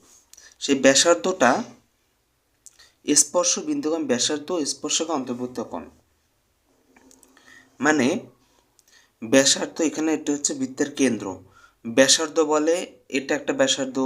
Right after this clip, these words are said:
এটা একটা ব্যাসার্ধ, এটা একটা ব্যাসার্ধ, এটা একটা ব্যাসার্ধ, কিন্তু বলেছে যে স্পর্শ বিন্দুগামী ব্যাসার্ধ। তো স্পর্শ বিন্দুগামী মানে হচ্ছে যে এখানে আমি একটা ব্যাসার্ধ অঙ্কন করলাম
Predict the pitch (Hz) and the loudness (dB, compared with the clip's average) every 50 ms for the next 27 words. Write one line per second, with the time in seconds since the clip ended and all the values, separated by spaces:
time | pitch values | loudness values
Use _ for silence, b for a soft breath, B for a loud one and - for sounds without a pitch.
0 | - - 127 131 131 151 143 - - 147 131 127 135 127 - 135 127 123 127 131 | -2 -4 -6 -4 -4 -4 -4 -4 -4 -6 -2 -2 -2 -2 -2 -6 -8 -6 -4 -6
1 | 123 - 147 - - 151 139 143 - 139 123 127 123 - 135 127 127 131 147 151 | -4 -4 -8 -6 -4 -6 -6 -4 -6 -2 0 0 0 0 -2 -4 -4 -2 -4 -4
2 | 151 - - - - - - - 120 101 104 98 - - 98 90 - - 107 - | -4 -6 -8 -4 -4 -4 -4 -4 -6 -6 -4 -6 -6 -8 -10 -10 -12 -16 -20 -20
3 | b b b b b b b b b b _ - 160 156 - 190 170 175 175 175 | b b b b b b b b b b _ -8 -8 -4 -2 0 2 4 6 6
4 | 170 170 - 131 120 135 - - - - _ _ _ _ _ _ _ _ _ _ | 6 4 4 2 0 -2 -2 -6 -12 -20 _ _ _ _ _ _ _ _ _ _
5 | _ _ _ _ - b b b b b b b b b b b _ _ - - | _ _ _ _ -20 b b b b b b b b b b b _ _ -8 -2
6 | 131 131 127 123 120 - - 139 - - - 175 170 170 - 185 160 156 147 143 | 2 4 4 4 2 2 0 0 0 0 4 4 6 6 6 2 2 2 2 2
7 | 135 139 143 151 156 165 170 147 135 117 113 - 123 110 107 - 92 90 - - | 4 2 2 2 2 2 2 2 2 2 2 2 -2 -2 -4 -4 -10 -10 -10 -14
8 | _ - 117 - - 135 - - - - 180 175 170 - - 185 160 160 156 151 | _ -14 -12 -4 -2 2 2 2 2 4 2 4 6 6 4 4 2 2 2 2
9 | 143 147 139 147 131 113 101 101 101 113 120 131 151 160 160 160 - - 185 165 | 2 2 4 4 2 2 0 -2 -2 -2 0 2 2 2 2 2 0 0 0 2
10 | 170 180 208 262 294 B B B B B B B B B B _ _ _ _ _ | 0 2 2 0 0 B B B B B B B B B B _ _ _ _ _
11 | _ _ _ _ _ _ _ _ - 135 135 170 170 170 160 156 156 151 139 - | _ _ _ _ _ _ _ _ -12 -8 -4 0 2 2 4 4 4 2 0 0
12 | - 143 151 147 147 - - - - _ _ _ _ 117 110 113 120 120 - - | 0 2 2 2 2 0 -4 -8 -16 _ _ _ _ -10 -6 -2 0 2 2 2
13 | 147 139 131 131 135 135 123 123 123 127 127 123 123 127 123 120 123 139 | 2 0 0 0 0 2 2 0 -2 -6 -6 -4 -2 0 2 2 2 0